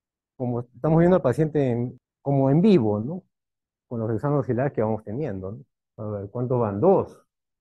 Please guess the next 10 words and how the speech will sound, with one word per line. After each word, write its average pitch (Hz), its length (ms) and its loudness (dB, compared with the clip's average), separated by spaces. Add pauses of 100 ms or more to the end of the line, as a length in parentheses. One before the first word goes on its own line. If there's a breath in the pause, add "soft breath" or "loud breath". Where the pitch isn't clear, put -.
(540)
Ya 131 100 -2
se - 120 0
desanimaron, 113 680 0
creen 120 300 -4
que 110 160 -2
Gemini 123 380 -2
les 95 140 -10
va 104 100 -6
a - 20 -14
ganar. 98 300 -12